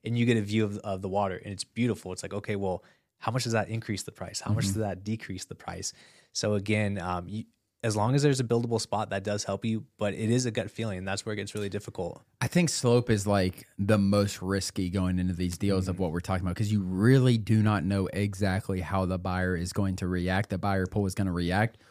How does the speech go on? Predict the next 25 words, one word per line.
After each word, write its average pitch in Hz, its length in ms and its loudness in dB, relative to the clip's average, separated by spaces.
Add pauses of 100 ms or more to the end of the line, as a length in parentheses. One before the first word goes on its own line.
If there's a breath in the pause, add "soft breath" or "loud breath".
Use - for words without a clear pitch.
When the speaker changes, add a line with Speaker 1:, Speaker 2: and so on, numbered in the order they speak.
(140 soft breath)
Speaker 2:
Always 123 320 6
put, - 240 -2 (220)
and 151 160 6
the 131 60 6
hard 190 260 6
thing 123 180 2
is 113 160 2
we're 117 60 2
not 131 200 4
doing 131 260 6
land 110 260 4
in 101 80 2
our 95 140 4
backyard. 98 640 2 (240 soft breath)
Like, 101 320 2
like 113 180 2
you 101 80 -2
said, 107 260 0
we're 104 160 0
doing 98 180 0
Speaker 1:
Yeah. 107 100 2
Speaker 2:
in, 101 180 0
in 113 180 0
Washington, 107 680 2
like, 87 260 -2